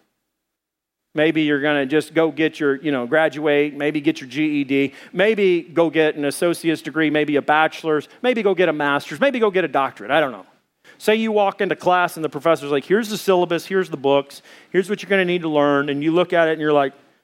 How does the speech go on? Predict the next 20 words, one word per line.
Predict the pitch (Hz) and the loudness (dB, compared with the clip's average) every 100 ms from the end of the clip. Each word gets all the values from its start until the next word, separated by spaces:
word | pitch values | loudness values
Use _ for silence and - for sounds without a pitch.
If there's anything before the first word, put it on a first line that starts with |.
| _ | _
"One | - 208 | 0 2
third | 196 202 202 | 4 2 2
of | 151 | 2
this, | 131 - - - - - _ _ _ - | -2 -4 -12 -14 -12 -12 _ _ _ -10
<laughs> | - - _ _ _ 151 | -10 -10 _ _ _ 0
I | 165 | 2
ain't | 165 | 0
studying | 131 147 131 120 | 0 2 2 0
that." | 131 147 - _ _ _ _ _ _ _ _ _ _ _ _ _ _ _ _ _ _ _ | -2 -2 -4 _ _ _ _ _ _ _ _ _ _ _ _ _ _ _ _ _ _ _
What | 214 | 0
would | 277 | 2
happen | 285 254 254 | 2 0 -2
to | 233 | -2
your | 226 208 | 0 0
grade? | 160 208 196 135 113 - _ _ | 2 2 0 -2 -8 -16 _ _
One | 165 247 233 | -2 -2 0
third, | 233 220 147 107 _ | 0 2 0 -6 _
you | - 190 | -10 -4
just | 185 196 | -2 -4
miss. | 185 175 117 - | -2 -2 -2 -10